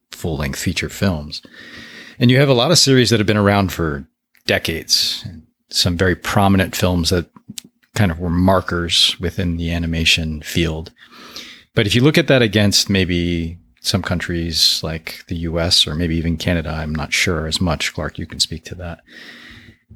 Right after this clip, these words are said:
There's this perception of animation for adults that for a long time, it was kind of like, "Well, wait a minute, cartoons are for kids."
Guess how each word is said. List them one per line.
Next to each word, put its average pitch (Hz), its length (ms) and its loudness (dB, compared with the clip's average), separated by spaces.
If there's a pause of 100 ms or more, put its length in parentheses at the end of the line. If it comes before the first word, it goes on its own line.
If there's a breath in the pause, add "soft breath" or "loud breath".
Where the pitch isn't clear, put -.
(1400)
There's 139 340 4
this 151 120 4
perception 151 680 4
of 104 680 0 (100)
animation 104 640 2
for 87 480 -8
adults 107 580 0
that - 140 -2
for 101 160 -2
a 95 60 -2
long 113 280 4
time, 87 340 -6
it 90 60 -12
was 90 140 -6
kind 87 160 -4
of 80 60 -8
like, - 160 -12
"Well, - 120 -16
wait 127 140 -6
a 117 40 0
minute, 87 160 -4
cartoons 107 380 -2
are 104 40 -4
for 95 120 -8
kids." - 580 -8